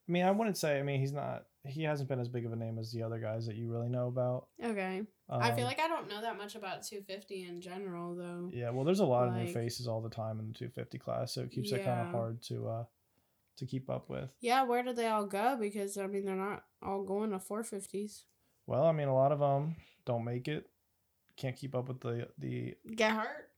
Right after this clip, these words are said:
Speaker 2: Oh my
Speaker 1: Well, they, well,
Speaker 2: goodness.
Speaker 1: they get, a lot of people get hurt. They can't keep up with, um, the cost. Um, they can't, it, it's just a lot. So if you don't have a factory ride, it's very, very,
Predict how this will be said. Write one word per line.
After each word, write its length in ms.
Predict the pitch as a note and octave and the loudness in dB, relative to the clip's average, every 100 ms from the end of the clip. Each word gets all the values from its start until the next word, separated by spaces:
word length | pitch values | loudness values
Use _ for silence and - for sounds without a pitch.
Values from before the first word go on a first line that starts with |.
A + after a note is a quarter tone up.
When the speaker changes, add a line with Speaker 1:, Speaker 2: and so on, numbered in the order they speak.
| _ B3 | _ -4
Speaker 2:
Oh 60 | |
my 60 | C4 | -4
Speaker 1:
Well, 20 | B3+ | -4
they, 80 | C#3 | -2
well, 80 | C3 | -2
Speaker 2:
goodness. 240 | C3 C3 | 0 2
Speaker 1:
they 120 | C3 | 4
get, 260 | B2+ G#2+ - G#2+ | 2 0 -6 -6
a 40 | |
lot 180 | A#2+ A#2+ | -2 0
of 60 | C3 | -2
people 180 | C#3+ C#3 | -2 -2
get 200 | C3+ B2+ | 0 0
hurt. 380 | B2+ C3 - - _ _ - | 2 0 -2 -12 _ _ -4
They 100 | B2 | -2
can't 240 | B2+ B2+ | 0 0
keep 240 | - C3+ C#3 | 0 2 4
up 240 | C3+ - | 4 2
with, 360 | C#3 C3 B2 C#3 | 0 2 0 0
um, 540 | B2+ B2 B2 B2+ C3 - _ _ _ _ _ - | 0 2 0 -2 -6 -10 _ _ _ _ _ -12
the 80 | B2+ | -4
cost. 640 | - A#2+ A#2+ B2+ - - _ _ _ _ _ _ _ _ - - | 2 4 4 0 -4 -10 _ _ _ _ _ _ _ _ -12 -4
Um, 400 | B2+ B2 B2 D3 F4+ | 0 0 -4 -8 -6
they 120 | C3+ | -4
can't, 280 | B2+ - - - - - | -4 -8 -10 -14 -14 -16
it, 180 | - - _ - | -16 -16 _ -8
it's 140 | C#3+ C3+ | -6 -4
just 180 | C3 | -2
a 40 | B2+ | 0
lot. 320 | A#2+ C3 A#2+ | 2 2 2
So 80 | C3 | -2
if 80 | B2 | 0
you 60 | |
don't 100 | D3+ | 2
have 80 | C#3+ | 2
a 60 | B2 | 0
factory 400 | - B2+ A#2+ A2 | 2 0 0 -2
ride, 300 | A2+ A#2 G#2+ | 0 0 0
it's 100 | A#2+ | -6
very, 380 | A#2+ A2 G#2+ A2+ - | -4 -4 -4 -8 -8
very, 260 | - - | -8 -10